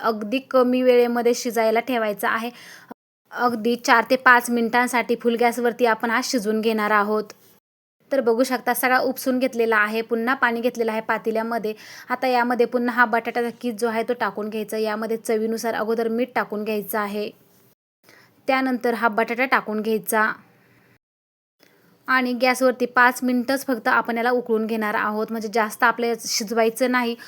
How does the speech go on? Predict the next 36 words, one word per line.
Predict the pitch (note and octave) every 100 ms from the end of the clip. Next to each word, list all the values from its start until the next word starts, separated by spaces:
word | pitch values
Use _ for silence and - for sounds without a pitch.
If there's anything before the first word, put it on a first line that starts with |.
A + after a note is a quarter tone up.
| - -
अगदी | - A3+ G#3+ A3+ C4+ -
कमी | C4 B3+ C4+
प्रमाणामध्ये | C4 B3 A#3 A3 A3+ A#3
शिजवून | A#3+ A#3+ A3 A3+
घ्यायचं | A#3 A#3 A#3+
आहे. | A#3
अगदी | A#3 A3+ A3 A#3+
चार | - A#3 A#3
ते | C4
पाच | B3 A#3 A3+
मिनिटं | A#3+ A3+ A#3
फक्त | B3 G#3
ठेवायचं | C4 C4 A3 G#3+ G#3
आहे. | A3 A3 G#3 G#3+ - - - _ -
त्यानंतर | B3+ C4+ C4 B3 A3+ A3+
आपण | - A#3 A3 A3
याला | G#3+ G3+ G#3 - -
बाहेर | A3 A3+ G#3+ A#3+
काढून | A#3+ A#3 G#3+ A3+ A3 -
मग | A#3 A#3+
सुकवणार | B3+ B3+ B3 A3+ A3 A3
आहोत. | - A#3 A3 G#3
दिवसभर | A#3 A3+ B3+ B3 B3
म्हटलं | B3 A#3 G#3+ G#3+
किंवा | A#3 A#3 A#3
फॅन | A#3 A#3
खाली | A#3+ A#3
म्हटलं | A#3+ A3+ A3 - _ - - - _ -
तरी | B3+ C4
देखील | A3 C4+ C4 B3
व्यवस्थित | A#3+ A#3 A3+ -
असा | - A#3 B3
वाळला | A#3 A3 A3 A3+
जातो | B3 A#3 B3
हा | G#3+ A3+
चिवडा. | - A3 G#3+